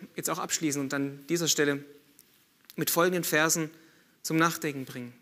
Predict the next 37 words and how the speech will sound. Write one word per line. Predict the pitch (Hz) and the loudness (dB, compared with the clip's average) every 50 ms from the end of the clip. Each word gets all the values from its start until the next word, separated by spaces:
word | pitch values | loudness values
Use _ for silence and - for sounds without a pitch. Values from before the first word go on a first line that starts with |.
| _ _ _ _ _ _ _ _ _ _ _ _ _ | _ _ _ _ _ _ _ _ _ _ _ _ _
was | - 151 147 - | -4 -2 -2 0
dein | - 147 139 131 | 0 -2 -2 -2
Handeln | 147 151 151 143 143 139 139 143 | -4 -4 -4 -4 -4 -6 -6 -8
und | 139 131 - | -8 -8 -6
Tun | - 170 170 156 147 | -4 -2 -2 -2 -2
und | 135 135 135 | -4 -4 -4
deine | 143 147 156 | -4 -4 -4
Freizeit | 147 - 160 160 160 - 156 143 - | -4 -4 -4 -2 -2 -2 -4 -6 -4
bestimmt. | 151 - - 175 160 147 139 - - - _ _ _ _ _ _ _ _ _ _ _ _ _ - | -2 -2 -2 -2 -4 -6 -6 -10 -14 -16 _ _ _ _ _ _ _ _ _ _ _ _ _ 4
Prüfe | - 277 247 247 185 | 6 6 8 8 8
deine | 190 185 180 | 8 8 8
Unterhaltungsmedien, | 180 170 160 165 226 233 226 190 160 - 165 156 156 147 147 | 6 6 6 6 6 6 4 2 2 2 2 2 2 2 2
deine | 147 151 160 | 0 0 0
Filme, | 156 - - 226 220 202 | 0 2 2 4 4 4
deine | 170 160 156 147 | 2 2 0 0
Bücherregale, | 160 226 214 220 185 156 143 131 139 131 127 127 131 135 - - - _ - - - - | -2 -2 0 0 2 0 0 0 0 0 -2 -2 -6 -10 -14 -20 -20 _ -20 -20 -10 -4
an | - 165 | 0 2
dem, | 196 196 | 4 4
was | 190 185 | 4 4
bisher | - 180 - 196 196 202 | 4 4 4 6 6 6
gesagt | 190 180 - 196 190 196 - - 160 | 6 4 4 4 2 0 -2 -4 -4
wurde | 151 147 143 143 147 | -2 -2 -2 -2 -2
und | 151 156 151 - - - - - _ _ _ _ _ _ - - | -4 -4 -4 -4 -6 -6 -8 -10 _ _ _ _ _ _ -4 -2
einfach | 170 185 185 190 180 | -2 -2 -2 -4 -6
auch | 156 170 156 | -6 -4 -2
mal | 165 156 151 147 | -2 -2 -2 -2
an | 143 147 | -4 -4
den | 147 143 | -4 -4
folgenden | 139 - 147 143 143 143 139 139 | -4 -4 -4 -4 -4 -4 -6 -6
Versen. | - 139 131 127 127 131 131 - _ _ _ _ _ _ _ _ _ _ _ _ _ _ _ _ _ _ _ _ | -8 -8 -8 -8 -10 -10 -14 -16 _ _ _ _ _ _ _ _ _ _ _ _ _ _ _ _ _ _ _ _
Philipper | - - - 160 185 175 170 156 | -6 -2 0 0 2 2 2 0
vier, | - 185 180 | 0 0 -2
Vers | 180 156 147 147 - | 0 0 0 0 0
acht. | - 147 - - - - - - _ _ _ _ _ _ _ _ _ _ _ _ _ _ _ _ _ _ _ _ _ _ _ _ _ | 0 -4 -8 -10 -12 -14 -16 -16 _ _ _ _ _ _ _ _ _ _ _ _ _ _ _ _ _ _ _ _ _ _ _ _ _
Dort | - 147 - | -4 -2 0
sagt | - 151 151 151 - - | 2 0 0 -2 -4 -8
Paulus: | - - 143 139 147 160 165 - - - - - | -6 -2 -2 0 0 0 0 0 0 0 0 -2